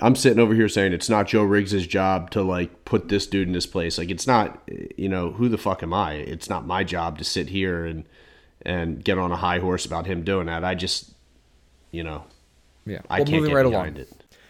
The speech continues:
Speaker 1: it.
Speaker 2: <laughs> Yeah, I, I, and that was, was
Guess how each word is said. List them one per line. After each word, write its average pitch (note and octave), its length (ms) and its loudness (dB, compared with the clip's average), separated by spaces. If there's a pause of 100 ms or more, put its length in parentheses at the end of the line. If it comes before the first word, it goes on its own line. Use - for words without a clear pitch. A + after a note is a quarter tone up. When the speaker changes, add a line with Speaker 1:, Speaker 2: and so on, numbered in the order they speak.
(260)
Speaker 1:
it. - 500 -6
Speaker 2:
<laughs> - 120 -20
Yeah, B2 200 -2 (100)
I, D#3+ 200 0
I, A#2+ 120 2
and B2+ 340 0
that A#2 160 0
was, A#2+ 240 -2
was A2+ 520 -2